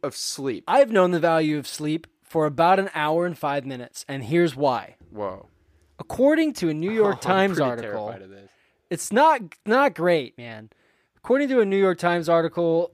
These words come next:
Speaker 2: uh, from June twenty-fourth, two thousand ten, called Can You Die of Insomnia? Spoiler alert, you can.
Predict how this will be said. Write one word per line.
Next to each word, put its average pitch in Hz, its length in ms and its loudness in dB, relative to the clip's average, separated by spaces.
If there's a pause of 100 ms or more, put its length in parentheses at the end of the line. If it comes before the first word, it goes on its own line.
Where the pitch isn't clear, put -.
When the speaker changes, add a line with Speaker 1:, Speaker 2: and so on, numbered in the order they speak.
Speaker 2:
uh, 143 300 0
from 139 420 -2
June 165 340 2
twenty-fourth, 156 640 0
two 165 120 -4
thousand 139 400 2
ten, 139 600 -2 (400)
called 139 320 2
Can 147 200 0
You 135 80 0
Die 131 220 4
of 123 120 2
Insomnia? 117 600 -2
Spoiler 110 560 -2
alert, 104 300 -4
you 107 120 -6
can. 98 600 -6